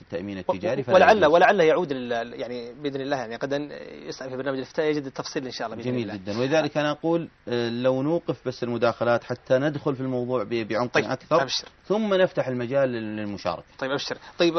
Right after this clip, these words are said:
Speaker 2: دكتور، الآن أنت أشرت يعني قبل قليل بأن القروض ال-، البنكية أهلكت ال-، أهلكت الناس،
Speaker 1: نعم.
Speaker 2: حتى أصحاب الدخل الجيد.
Speaker 1: نعم.
Speaker 2: آه، ما في حل إلا، إلا القروض البنكية.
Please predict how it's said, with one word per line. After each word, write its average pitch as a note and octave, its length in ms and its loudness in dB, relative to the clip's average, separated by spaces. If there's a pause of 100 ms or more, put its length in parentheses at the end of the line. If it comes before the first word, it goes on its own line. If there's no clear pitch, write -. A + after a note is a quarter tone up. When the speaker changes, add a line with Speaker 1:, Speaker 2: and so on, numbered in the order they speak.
(200)
Speaker 2:
دكتور، F3+ 240 6
الآن E3 220 4
أنت D3+ 200 -2
أشرت F3+ 300 0
يعني C#3 200 -2
قبل D#3 300 0
قليل D#3+ 260 0
بأن D3+ 220 0
القروض D#3+ 340 -2
ال-، C3 180 -2
البنكية C#3+ 680 -2 (220)
أهلكت D3+ 360 -4
ال-، A2 160 -10
أهلكت C3+ 420 -8
الناس، B2+ 380 -4
Speaker 1:
نعم. G#2 240 -2
Speaker 2:
حتى - 320 -2
أصحاب E3 460 0
الدخل C3 600 0
الجيد. B2+ 380 -2 (280)
Speaker 1:
نعم. A2 200 -4 (240)
Speaker 2:
آه، - 240 -2 (140)
ما A3+ 120 4
في A3 100 0
حل G3+ 260 2
إلا، C#3 220 0
إلا C#3 180 0
القروض B2 320 -6
البنكية. G#2 500 -16